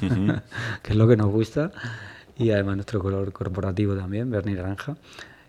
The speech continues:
Speaker 2: Y bueno, pues hemos estado a gustísimo, como estamos en el medio natural privilegiado que tenemos y que invitamos también a conocer a través de las fotos que,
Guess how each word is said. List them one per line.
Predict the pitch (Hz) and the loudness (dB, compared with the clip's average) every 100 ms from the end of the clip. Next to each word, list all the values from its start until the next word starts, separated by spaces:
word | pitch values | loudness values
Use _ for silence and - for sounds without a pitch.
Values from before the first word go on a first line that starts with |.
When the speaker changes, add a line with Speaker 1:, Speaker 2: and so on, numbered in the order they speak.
| - | -6
Speaker 2:
Y | 104 | 0
bueno, | 101 90 - | 0 -2 -8
pues | 87 101 | -6 -4
hemos | 101 101 | -2 -2
estado | - 98 | 0 2
a | 95 | 2
gustísimo, | 101 - 117 - 123 127 120 | 2 2 2 4 4 4 2
como | 95 92 92 95 | 0 -2 -4 -4
estamos | 92 - 101 110 104 | -2 0 2 2 0
en | 101 | 0
el | 95 98 | 0 2
medio | 104 107 104 | 4 4 4
natural | 104 98 101 101 | 4 2 2 2
privilegiado | 101 104 98 98 113 104 | 0 -2 -2 -2 -2 0
que | 101 | 0
tenemos | 92 92 107 127 123 | -2 -4 -4 -4 -4
y | 101 | 0
que | 104 | 2
invitamos | 104 101 120 120 | 2 6 6 8
también | 123 117 | 8 8
a | |
conocer | 110 110 104 131 139 | 8 4 6 4 6
a | |
través | 104 104 131 | 6 6 6
de | |
las | 104 - | 4 2
fotos | 123 107 95 | 0 0 -2
que, | - 95 95 | -2 -4 -4